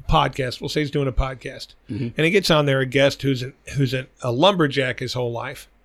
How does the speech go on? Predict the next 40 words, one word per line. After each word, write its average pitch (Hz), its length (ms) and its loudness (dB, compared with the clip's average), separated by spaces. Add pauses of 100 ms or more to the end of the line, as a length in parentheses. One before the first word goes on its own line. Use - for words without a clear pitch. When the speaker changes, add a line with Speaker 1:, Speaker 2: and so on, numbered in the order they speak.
(560)
Speaker 1:
And 143 80 0
he's 135 120 0
become 147 280 0
so 214 220 2
accustomed 165 480 2
to 143 80 4
wood 143 480 2 (320)
that 135 100 2
he's 131 140 -2
a 123 80 -2
wood 170 360 2
expert. - 440 -4
He 147 160 -10
can 123 160 -12
tell 160 160 4
you 147 240 2
everything 160 440 2
about 135 380 -2
every 160 320 2
piece 175 300 0
of 139 100 2
wood, 143 360 4 (240)
and 135 100 -4
he 131 40 -2
can 135 140 -2
do 165 160 4
it 123 120 -4
just - 280 -6
by 165 160 4
the 143 100 0
smell. 139 360 -6 (1300)
Smells 151 380 -2
you, 160 80 2
tells 139 260 0
you 143 200 0
everything 139 320 2
about 127 320 -6 (520)
it. - 60 -8
And 127 160 -6
the, 131 100 -12